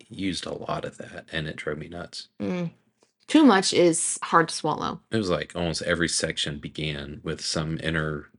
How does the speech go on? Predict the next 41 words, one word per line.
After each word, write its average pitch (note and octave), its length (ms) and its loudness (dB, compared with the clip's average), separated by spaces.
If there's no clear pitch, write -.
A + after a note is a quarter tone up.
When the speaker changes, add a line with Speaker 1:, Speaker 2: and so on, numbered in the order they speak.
Speaker 1:
thought - 480 -4
process D2+ 520 -4
about D2+ 200 -6
the - 80 -12
past. - 560 -10
Speaker 2:
Ew. G3 240 -4
Speaker 1:
Or D#2 380 -4
what D#2+ 180 -2
they D#2 80 -2
were D2+ 100 -4
currently D#2 680 -8
struggling D#2 600 -4
with. E2 320 -12
I F2+ 80 4
didn't D2+ 160 2
like D2+ 180 -4
it. - 120 -14
Speaker 2:
Sounds G3 260 -2
annoying. E3 380 -2
Speaker 1:
Yeah, B2+ 120 12
so A2+ 220 10
why B2+ 380 10
use A2 540 8
inner F2+ 260 4
dialogue? E2 680 0
Speaker 2:
Hmm. G#3 140 0
Speaker 1:
Um, F2 260 0
so F2+ 260 8
I E2+ 100 6
came A2 200 4
up F#2+ 140 4
with - 100 6
five F2 380 8
reasons, F2 720 2
um, E2 240 -6
for E2 240 -6
using E2 380 -2
inner D2+ 220 -6
dialogue D#2 580 -4
in D#2 100 -8
writing. D#2+ 440 -6